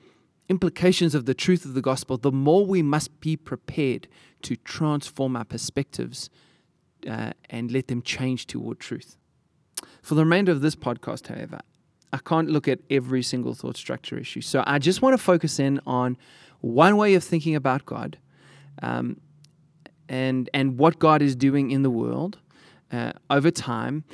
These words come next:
that I think chokes out the gospel completely or taints its effects, creating sort of a, a pale shadow, shadow of what it was supposed to be, right? And what I'm talking about here is the power of is.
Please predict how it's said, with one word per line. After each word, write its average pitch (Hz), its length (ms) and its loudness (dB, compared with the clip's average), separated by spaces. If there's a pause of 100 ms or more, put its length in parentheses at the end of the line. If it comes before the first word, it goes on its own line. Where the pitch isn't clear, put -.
(180)
that 135 200 2
I 170 200 4
think 127 480 -4 (140)
chokes 196 400 2
out 175 160 0
the 170 60 -2
gospel 139 340 -4
completely 131 640 -8 (380)
or 180 560 6 (420)
taints 185 360 2
its 175 160 2
effects, - 520 -4
creating 143 600 2
sort 147 260 0
of 127 100 0
a, 123 160 0 (160)
a 127 80 -6
pale 180 420 4
shadow, 147 500 4
shadow 147 420 4
of 120 120 -2
what 131 120 2
it 123 60 -2
was 123 140 -4
supposed - 380 -8
to - 60 -10
be, 123 140 -10
right? 120 300 -12 (500)
And 139 120 0
what 170 120 6
I'm 190 80 4
talking 254 360 2
about 127 260 -2
here - 280 -14 (460)
is 151 200 4
the 139 80 -2
power 127 760 0 (280)
of 113 440 0 (460)
is. - 640 -6